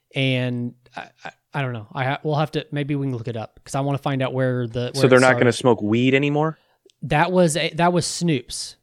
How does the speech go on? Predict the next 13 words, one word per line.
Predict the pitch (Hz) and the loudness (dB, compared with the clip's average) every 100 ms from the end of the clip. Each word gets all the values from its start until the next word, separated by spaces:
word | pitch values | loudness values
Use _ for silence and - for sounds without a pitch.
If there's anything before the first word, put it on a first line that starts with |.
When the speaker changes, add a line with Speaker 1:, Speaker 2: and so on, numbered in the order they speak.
| _ _ _ _ _ _ _ _ _ _ _ _ _ _ - | _ _ _ _ _ _ _ _ _ _ _ _ _ _ 0
Speaker 2:
Okay. | 117 113 107 131 - _ - | 2 4 4 2 -4 _ 0
Speaker 1:
But | 160 | 2
I | |
don't | 165 196 | 4 2
know | 202 | 4
where | 190 | 4
this | 185 175 - - | 2 0 -4 -10
whole | - - 190 | -10 2 6
Speaker 2:
Fred | 170 | 6
Speaker 1:
thing | 180 | 6
Speaker 2:
Durst. | 113 - | 4 0
Speaker 1:
started | - 170 156 143 127 | -2 2 2 2 -2
from. | - 120 117 135 | -6 -10 -10 -16